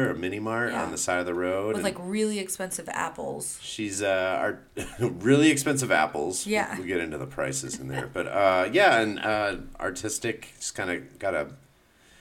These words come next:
Speaker 1: dangerous past. She has a noticeable scar underneath her eye, and,
Speaker 2: Yeah.
Speaker 1: uh, felt like this movie was, like, a two-act movie.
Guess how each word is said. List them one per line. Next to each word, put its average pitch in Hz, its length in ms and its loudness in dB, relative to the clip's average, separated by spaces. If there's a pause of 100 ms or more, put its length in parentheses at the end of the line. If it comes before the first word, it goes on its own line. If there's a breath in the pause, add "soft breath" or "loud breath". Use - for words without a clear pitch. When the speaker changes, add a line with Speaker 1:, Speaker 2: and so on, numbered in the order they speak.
(360 soft breath)
Speaker 1:
dangerous 95 320 0
past. 98 440 4
She 92 80 -2
has 85 100 -2
a 80 240 -4
noticeable 85 440 -4
scar 87 720 2
underneath 107 360 -4
her 110 160 -2
eye, 110 300 4
and, 101 280 -2
Speaker 2:
Yeah. 175 220 -2
Speaker 1:
uh, 95 360 0 (400 soft breath)
felt 117 200 0
like 87 160 0
this 87 160 -2
movie 90 240 0
was, 78 100 -4
like, 76 100 -2
a 73 60 -4
two-act 71 420 -2
movie. 85 460 -6